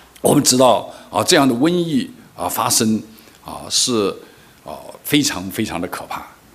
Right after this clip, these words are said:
今天不是我们啊所能理解，更何况啊很多地方啊如果有小规模的核子战啊，那样的污染且大得无比啊！这个世界上有核子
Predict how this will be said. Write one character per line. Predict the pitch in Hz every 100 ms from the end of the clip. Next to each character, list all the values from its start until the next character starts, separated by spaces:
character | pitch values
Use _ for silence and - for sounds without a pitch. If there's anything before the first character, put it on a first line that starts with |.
| - _
今 | 117
天 | 104 104
不 | 117
是 | 139 165
我 | 101
们 | 85 85 90 -
啊 | - 85
所 | - 87
能 | 95
理 | 95 107
解， | 113 165
更 | 277 180 123
何 | -
况 | 147 196 127 - -
啊 | 87
很 | - 92
多 | 113
地 | 123
方 | 113 104 101 - - -
啊 | 85
如 | 87 107 131 185 277
果 | 277 160 107 98
有 | 95
小 | - 78 78 -
规 | 165
模 | 147 104
的 | 101
核 | 92 - 117
子 | -
战 | - 98 - - - -
啊， | 92 92
那 | 107 135 104 - - - - 92
样 | 90 85 82 82
的 |
污 | 87 147 170
染 | 135 - - -
且 | - - 76 - -
大 | 82
得 | 85
无 | 80 78
比 | 98 82 - - - _ -
啊！ | 73
这 | -
个 | 107
世 | - 123
界 | 110
上 | 113 120 110
有 | 107 95
核 | - 117
子 | 135 98